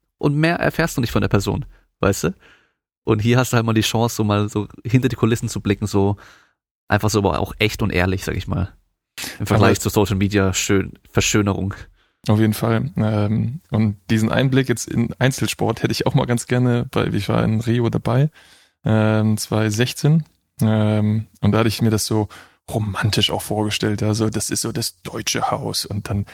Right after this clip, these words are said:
Speaker 2: spricht man und man isst zusammen und man lernt neue Athleten kennen und, und ja, war dann nicht so.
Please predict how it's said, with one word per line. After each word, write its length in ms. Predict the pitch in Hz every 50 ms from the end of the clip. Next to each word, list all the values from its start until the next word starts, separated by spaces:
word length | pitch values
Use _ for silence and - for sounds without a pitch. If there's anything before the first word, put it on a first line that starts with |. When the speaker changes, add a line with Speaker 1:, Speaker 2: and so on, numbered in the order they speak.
| - -
Speaker 2:
spricht 420 | - - - - - 113 - - -
man 140 | 110 107 110
und 120 | 107 110
man 160 | 113 113 120
isst 240 | - - - - -
zusammen 400 | - 113 101 101 110 107 101 -
und 100 | - 110
man 160 | 110 110 110
lernt 220 | 113 117 117 - -
neue 360 | 120 120 123 127 131 - -
Athleten 540 | 131 - 131 123 117 113 113 - - 98 -
kennen 380 | - - 107 104 101 101 104
und, 340 | - - 98 101 104 - - - - - - _ _ _ _ _
und 300 | - 139 113 110 110 120 _ _ _ _ _ - -
ja, 320 | - 123 123 123 110 101 - - - - - - _ - _ _ _ _ _ _ -
war 140 | - 110 110
dann 160 | 113 110 117
nicht 200 | 120 127 - -
so. 220 | - 113 101 104